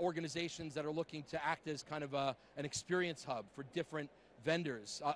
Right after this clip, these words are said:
a good example of this, uh, we just started working with a resort, uh, in Canada, a ski resort, and they were doing a, a Pride Festival, and there were about six or seven different local businesses that are participating, and they were actually acting as the hub for the experience for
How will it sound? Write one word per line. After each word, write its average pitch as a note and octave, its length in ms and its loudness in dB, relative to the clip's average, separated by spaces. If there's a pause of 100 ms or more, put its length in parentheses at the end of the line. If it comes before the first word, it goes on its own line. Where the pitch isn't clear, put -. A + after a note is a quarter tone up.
a D3 40 -4
good D#3 200 2
example D#3 420 0
of D3+ 80 2
this, D3+ 340 -2 (240)
uh, C#3 160 4
we D3 80 0
just D3+ 140 -6
started D#3 160 0
working D#3 240 -4
with D3 120 -2
a C#3 40 -6
resort, D#3 460 2 (300)
uh, C3+ 220 2
in C#3 80 -8
Canada, E3 400 0
a C3 60 -4
ski - 220 -6
resort, D#3 420 2 (320)
and D3 100 -2
they E3+ 60 4
were E3 60 4
doing D#3 260 -2
a, C#3+ 220 4
a C3+ 40 -2
Pride F3 320 2
Festival, D3+ 640 0
and C#3 100 -4
there C#3+ 100 0
were C#3+ 80 2
about C#3+ 320 0
six - 280 -6
or D#3+ 40 -8
seven D#3+ 280 -2
different D#3 300 -6
local D3+ 240 -2
businesses D#3 500 -2
that C#3 120 -6
are C#3 40 -6
participating, C#3+ 720 -6 (440)
and D3 100 0
they F3 40 6
were F3 80 8
actually E3 440 2
acting E3 460 4
as D#3 300 0
the C#3+ 100 -2
hub E3 420 4 (320)
for E3+ 140 -4
the E3 100 2
experience F#3 480 0
for E3 120 -6